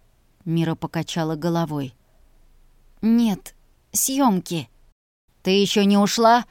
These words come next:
Помоги с аккордами!» С лестницы, перепрыгивая через ступеньки, бежал Рикардо.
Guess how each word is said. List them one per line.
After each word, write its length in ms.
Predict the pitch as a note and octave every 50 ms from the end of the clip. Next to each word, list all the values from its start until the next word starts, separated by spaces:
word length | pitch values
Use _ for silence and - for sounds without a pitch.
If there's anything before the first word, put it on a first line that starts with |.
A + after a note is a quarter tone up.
| _ _ -
Помоги 460 | A3+ A3+ A3+ A#3 A#3+ A#3 C4 D4+ C#4
с 100 | - -
аккордами!» 720 | B3+ D4 - C4 B3 A#3+ A3+ F#3+ F#3+ F3 F3 E3 D3 - _ _ _ _ _ _ _ _ _ _ _ _ -
С 80 | - -
лестницы, 560 | F#3+ G3 A3+ A#3 A3 - F#3 E3+ - - F3
перепрыгивая 720 | - - F#3 F#3 F#3+ - A3 A#3 A#3 F#3 G3+ G3 F#3 F#3+ F#3
через 320 | - - G3 F3+ F3+ -
ступеньки, 520 | - - G3 F3+ - A3+ A3+ A#3 A3+ -
бежал 380 | A3+ F#3 G3+ G3 E3+ G3 G3 G3
Рикардо. 640 | G3 G#3 F#3+ - - G3+ F3+ E3 D#3 C#3 D#3 C#3